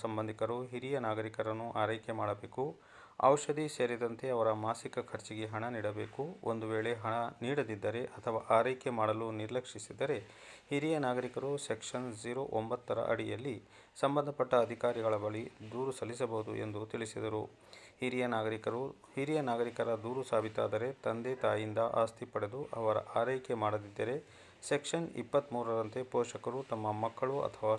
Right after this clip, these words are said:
ಸಂಬಂಧಿಕರ ಹೆಸರಿನಲ್ಲಿ ಬರೆದಿರುವ ವಿಲ್ ಅಥವಾ ದಾನಪತ್ರವನ್ನು ರದ್ದುಗೊಳಿಸಿ ಮತ್ತೆ ಪೋಷಕರ ಹೆಸರಿಗೆ ಮರುಸ್ಥಾಪಿಸಲು ಕಾನೂನಿನಲ್ಲಿ ಅವಕಾಶವಿದೆ. ಈ ಜವಾಬ್ದಾರಿಯನ್ನು ಉಪ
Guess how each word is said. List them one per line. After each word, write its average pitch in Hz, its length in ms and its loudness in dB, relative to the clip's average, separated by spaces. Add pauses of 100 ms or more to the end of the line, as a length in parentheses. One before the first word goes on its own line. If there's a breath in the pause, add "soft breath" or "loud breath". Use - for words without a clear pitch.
ಸಂಬಂಧಿಕರ 117 460 -2 (100)
ಹೆಸರಿನಲ್ಲಿ 107 580 -4
ಬರೆದಿರುವ 104 400 0 (640 loud breath)
ವಿಲ್ 147 180 4 (100)
ಅಥವಾ 123 300 2
ದಾನಪತ್ರವನ್ನು 113 640 0 (100)
ರದ್ದುಗೊಳಿಸಿ 110 540 0 (280)
ಮತ್ತೆ 120 280 0 (140)
ಪೋಷಕರ 127 480 0
ಹೆಸರಿಗೆ 113 400 -4 (100)
ಮರುಸ್ಥಾಪಿಸಲು 113 760 -2 (160)
ಕಾನೂನಿನಲ್ಲಿ 113 640 0 (120)
ಅವಕಾಶವಿದೆ. 110 600 0 (720 loud breath)
ಈ - 20 6 (140)
ಜವಾಬ್ದಾರಿಯನ್ನು 127 720 6 (180)
ಉಪ 113 120 -2